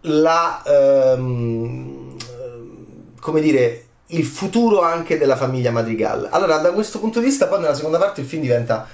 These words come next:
molto affascinante, perché Encanto ci presenta con l'idea del musical, c'è Lin-Manuel Miranda che abbiamo appena rivisto, appena, abbiamo appena visto e ammirato di nuovo in Tic Tic Boom,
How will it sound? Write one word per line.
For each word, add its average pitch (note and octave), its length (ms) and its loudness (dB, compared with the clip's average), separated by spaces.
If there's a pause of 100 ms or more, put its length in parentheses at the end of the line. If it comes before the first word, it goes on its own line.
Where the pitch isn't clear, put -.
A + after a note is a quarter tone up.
(160)
molto C#3 340 0
affascinante, A#2 720 -2
perché D#3 500 -4 (300)
Encanto G#3 840 0 (540)
ci - 200 -6
presenta D#3+ 720 0
con D#3 220 0
l'idea E3 220 2
del D3+ 180 -2
musical, E3+ 500 -2
c'è C#3 180 -4
Lin-Manuel C#3 580 0
Miranda C#3 420 0
che A#2 360 -2
abbiamo A2+ 300 0
appena A#2+ 260 -2
rivisto, A#2+ 500 -4
appena, A#2 340 -2
abbiamo A#2 280 0
appena A#2+ 340 0
visto C3 440 -4
e A#2 40 6
ammirato A#2 420 0
di A#2 100 -4
nuovo B2 220 0
in A#2 120 -2
Tic A#2 220 -12
Tic B2+ 200 -12
Boom, B2+ 460 -2